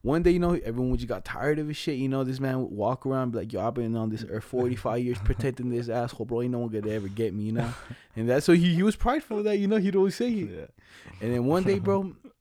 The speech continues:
Speaker 2: <laughs>
Speaker 1: they had enough, bro. And they, I grabbed his leg. Someone else grabbed his other leg. Someone grabbed his arm, his other arm. Had that boy in the, what?
Speaker 2: Hold, hold, hold him down like if he was about some six.
Speaker 1: <laughs> They're about to rape his ass, basically.
Speaker 2: Yes,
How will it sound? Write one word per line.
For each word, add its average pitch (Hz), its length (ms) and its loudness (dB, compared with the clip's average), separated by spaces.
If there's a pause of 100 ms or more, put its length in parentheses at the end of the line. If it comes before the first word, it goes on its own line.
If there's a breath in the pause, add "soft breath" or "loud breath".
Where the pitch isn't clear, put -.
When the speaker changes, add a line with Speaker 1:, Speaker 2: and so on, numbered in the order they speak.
(120)
Speaker 2:
<laughs> - 400 -16
Speaker 1:
they 127 80 -2
had 156 240 2
enough, 185 340 2
bro. 202 140 2
And 143 160 4
they, 135 140 4
I 151 180 0
grabbed 175 280 2
his 175 180 2
leg. 190 260 2
Someone 165 280 0
else 180 160 2
grabbed 170 200 -2
his 175 120 0
other 175 180 -2
leg. 180 240 0
Someone 156 160 -2
grabbed 143 200 -2
his 135 140 -2
arm, 180 200 2
his 143 200 0
other 185 240 4
arm. 190 280 -4 (520 soft breath)
Had 160 200 0
that 156 160 2
boy 160 240 0
in 151 100 -2
the, 139 100 -2
what? 131 280 -2 (460)
Speaker 2:
Hold, 95 440 -8 (220)
hold, 107 240 -2
hold 104 140 -2
him 101 120 0
down 95 180 0
like 90 320 -4 (420)
if 92 120 -6
he 107 60 -2
was 101 60 -2
about 95 140 -4
some - 140 -14
six. - 520 -12 (260)
Speaker 1:
<laughs> - 260 -20
They're 165 280 2
about 139 140 2
to 107 60 2
rape 135 180 2
his 123 120 -4
ass, 147 320 2
basically. 151 520 0
Speaker 2:
Yes, 92 180 -16